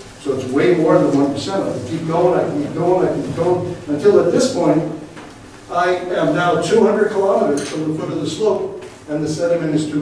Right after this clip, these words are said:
kilometers thick. So at that point, he said, "It's thin enough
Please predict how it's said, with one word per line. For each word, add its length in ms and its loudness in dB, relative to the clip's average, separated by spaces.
kilometers 500 -6
thick. 120 -10
So 180 -2
at 80 0
that 220 2
point, 160 2
he 80 -4
said, 240 0
"It's 200 -4
thin 180 0
enough 300 -2